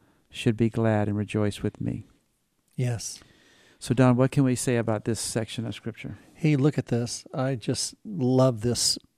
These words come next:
Speaker 2: verse twelve, where he says, "As you've always obeyed, not in my presence only." Again, we've talked about this,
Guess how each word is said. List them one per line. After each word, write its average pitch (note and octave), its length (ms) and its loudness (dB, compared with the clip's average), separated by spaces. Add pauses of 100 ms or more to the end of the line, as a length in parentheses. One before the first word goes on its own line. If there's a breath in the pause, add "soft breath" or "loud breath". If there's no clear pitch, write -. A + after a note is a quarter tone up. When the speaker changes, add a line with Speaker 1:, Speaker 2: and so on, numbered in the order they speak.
(120)
Speaker 2:
verse C#3+ 500 4
twelve, B2 840 2
where A#2+ 180 2
he A#2+ 200 -2
says, A#2+ 580 2
"As A#2+ 240 -2
you've B2 300 2
always C#3 420 6
obeyed, A#2+ 360 2
not C3+ 260 6
in C#3 80 4
my C3+ 160 4
presence A#2+ 540 0
only." A#2+ 360 2
Again, A#2 320 -2
we've A#2+ 200 -2
talked C3 300 -2
about A2+ 300 -4
this, A2+ 340 -4